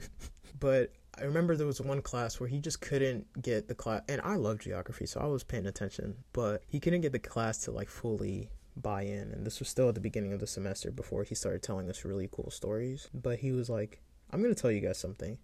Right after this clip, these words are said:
Don't ever let your schooling or your structured education get in the way of your learning." And at first I was like, "What?" <laughs> And then I was like,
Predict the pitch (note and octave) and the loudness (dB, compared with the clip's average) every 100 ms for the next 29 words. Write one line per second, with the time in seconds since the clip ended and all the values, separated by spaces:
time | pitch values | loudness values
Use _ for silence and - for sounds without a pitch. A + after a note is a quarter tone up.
0 | - - - - - D#3 - C#3+ E3+ G3 | -16 -20 -20 -8 6 6 8 4 6 6
1 | E3+ - A#2+ - - A#2+ B2+ D#3+ F#3 F#3 | 6 4 0 0 0 0 2 2 0 -4
2 | - - - - A2+ G#2+ G#2 G2+ G2 G2 | -10 -20 -20 -12 -2 0 2 2 2 0
3 | - - B2 B2 C3+ B2 A#2 B2 A#2+ - | -2 0 0 2 -2 0 0 -2 0 2
4 | B2 - D#3 D#3+ E3 - - - - A#2+ | 2 0 -2 -4 -8 -16 -20 -20 -6 0
5 | B2+ B2 G#2+ F#2+ F#2+ G2+ F2+ F2 E2+ D#2+ | 2 2 2 4 4 4 2 2 0 0
6 | C#2 G#1+ - - - - D#3 F3 G3 G#3 | -2 -6 -10 -18 -12 -2 0 0 0 0
7 | C#3+ D#3 A#2+ - - - A#2 B2+ G3+ G#3+ | -2 -2 -6 -6 -10 -10 -6 -4 -2 -2
8 | - - - - - - - - - - | -4 -12 -20 -6 0 0 0 -12 -18 -16
9 | - C3+ C3+ G#3 G#3+ C3+ B2+ C#3 C3 B2+ | -6 -2 4 6 8 6 4 2 2 0
10 | G#2 - | -2 -4